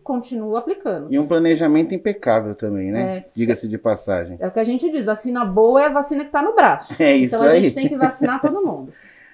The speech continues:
Speaker 2: Ai, ai. Ó, por exemplo, eu, uma pessoa me perguntou hoje, eu, até pela, pelas minhas redes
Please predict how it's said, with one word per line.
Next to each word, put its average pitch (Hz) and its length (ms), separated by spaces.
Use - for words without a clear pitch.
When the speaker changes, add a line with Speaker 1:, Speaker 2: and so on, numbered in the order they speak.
Speaker 2:
Ai, 143 560
ai. 117 380
Ó, 175 280
por 165 160
exemplo, 131 500
eu, 135 180
uma 135 200
pessoa 151 280
me 151 40
perguntou 135 480
hoje, 117 380
eu, 117 360
até 117 180
pela, 117 480
pelas 113 160
minhas 110 180
redes 110 320